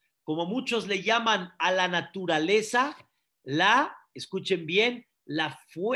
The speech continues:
la furia de la naturaleza, que se refiere la furia de Dios. Eso significa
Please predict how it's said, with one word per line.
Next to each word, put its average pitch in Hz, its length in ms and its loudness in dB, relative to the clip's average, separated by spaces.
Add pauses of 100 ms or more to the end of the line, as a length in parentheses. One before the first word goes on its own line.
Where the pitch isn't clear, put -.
la 156 160 -2
furia 311 720 4 (220)
de 185 140 4
la 190 160 0
naturaleza, 170 840 -2 (260)
que 175 120 -2
se 175 140 -2
refiere 233 800 0
la 160 200 -2
furia 262 840 4 (260)
de 180 180 4
Dios. 202 680 2 (420)
Eso 214 280 -2
significa 190 920 -8